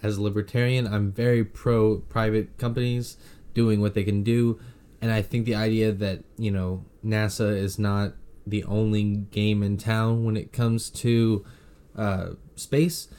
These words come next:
means that for the scientific community, the ones that are truly doing,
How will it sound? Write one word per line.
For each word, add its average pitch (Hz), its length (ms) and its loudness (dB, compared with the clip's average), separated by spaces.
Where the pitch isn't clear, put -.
means 131 420 4
that 104 400 -2
for 113 200 0
the 101 180 0
scientific 135 720 0
community, 107 640 2
the 104 120 0
ones 107 340 2
that 101 120 -2
are 104 120 2
truly 120 520 2
doing, 104 680 2